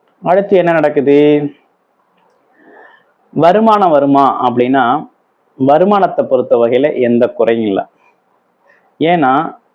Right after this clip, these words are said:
ராசிநாதனே இரண்டாம் இடத்தை பார்க்கறதுனால, அவரும் பார்வை பலன் பெற்றிருக்கிறதுனால, அது மட்டும் இல்லாம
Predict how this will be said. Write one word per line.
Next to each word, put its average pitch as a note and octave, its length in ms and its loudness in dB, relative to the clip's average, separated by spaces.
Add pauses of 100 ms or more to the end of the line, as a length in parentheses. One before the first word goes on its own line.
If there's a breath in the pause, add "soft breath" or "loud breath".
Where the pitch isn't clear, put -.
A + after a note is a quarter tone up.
(120)
ராசிநாதனே D#3 840 0 (460)
இரண்டாம் D3+ 420 0
இடத்தை B2+ 280 0
பார்க்கறதுனால, A2 720 -2 (340)
அவரும் F3 440 0
பார்வை F3 360 2
பலன் D3+ 360 -2
பெற்றிருக்கிறதுனால, A2+ 840 0 (680 soft breath)
அது F3+ 200 2
மட்டும் G3+ 300 -2
இல்லாம E3 300 2